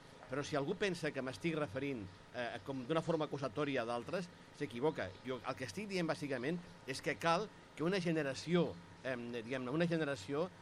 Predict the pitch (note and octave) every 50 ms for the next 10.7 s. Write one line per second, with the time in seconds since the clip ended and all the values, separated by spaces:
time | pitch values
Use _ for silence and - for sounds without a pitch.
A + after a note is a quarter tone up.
0 | - - - B2+ B2+ B2 A2 - C3+ C3+ E3 E3+ E3+ - D#3+ D3+ C#3+ C#3 B2+ -
1 | - D#3+ D#3+ D#3 C#3 C3+ C3+ D#3 D#3+ E3 - D#3 D3 C3+ B2+ A#2 A2+ D3 D#3 D3+
2 | - - D3+ D3+ C#3+ C#3+ C#3+ C#3+ C#3 C3 A#2 D#3 D3+ D3+ C#3+ C#3 C#3+ C3 C3 B2
3 | A2 G2 A#2 A#2 G2+ A2 C3 A#2 A#2+ C#3+ E3 F3+ F3 - - - - - - -
4 | B2+ C3 C3 B2+ A#2+ A2+ G#2+ G2+ F#2 - - - - - - - - - - -
5 | - - D#3+ F3 F3 F3 - G3+ F3 D#3+ D3+ C#3+ - - D#3+ D#3+ D3 - C#3+ D3+
6 | D#3+ F3+ F#3 E3+ - - - - - - C3 B2+ A#2+ A#2 A2 G#2 G2+ F#2+ F2 F2+
7 | F2+ - C#3+ C#3 - - D#3 D#3 D3 - C#3 D3+ D#3+ F3 F3+ D3+ - - - C#3
8 | C#3 C#3+ D#3+ D#3 D#3+ D3 - - C#3+ D#3+ E3+ E3 D#3 - - - - D#3 D#3 C#3+
9 | - D3+ C#3 C3+ C3 B2+ D3 F#3 G3+ - - - - - - - - C#3 C3 A#2+
10 | A2 G#2+ - B2 B2+ A#2 G#2+ A2+ A#2+ B2+ C3 B2+ A#2+